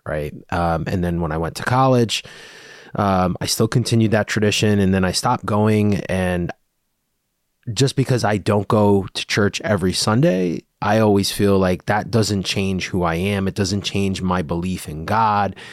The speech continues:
It doesn't change my belief in my faith. Um, but it is who I am, right? And you can't,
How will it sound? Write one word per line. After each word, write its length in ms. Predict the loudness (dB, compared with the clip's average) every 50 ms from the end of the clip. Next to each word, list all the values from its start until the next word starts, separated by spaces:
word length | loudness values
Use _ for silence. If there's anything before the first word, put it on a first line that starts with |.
| -20 -18 -10
It 100 | -10 -4
doesn't 280 | -2 -2 0 0 -2 -2
change 460 | -2 -2 -2 -2 0 -2 -2 -2 -2
my 200 | -2 0 0 0
belief 500 | -2 -2 -2 -2 -2 -4 -4 -4 -6 -4
in 300 | -4 -4 -2 -4 -6 -8 -10 -16 -20 -20 -20 -10 -6
my 220 | -4 -4 -4 -4
faith. 520 | -4 -2 0 2 4 4 2 0 -2 -6 -14 -20 -20 -20 -20 -20 -20 -6 -2
Um, 500 | 0 0 2 2 2 2 0 -2 -4 -6 _ _ _ _ _ _ _ _ _ _ _ _ -12 -6
but 180 | 0 2 2 2
it 100 | 4 4
is 200 | 4 2 2 2
who 200 | 2 2 4 4
I 140 | 2 2 0
am, 500 | 0 0 0 -2 -2 -4 -6 -10 -12 -8
right? 320 | -4 -2 -2 -2 -2 -4
And 120 | -4 -6
you 60 | -6 -6
can't, 360 | -4 0 2 2 2 0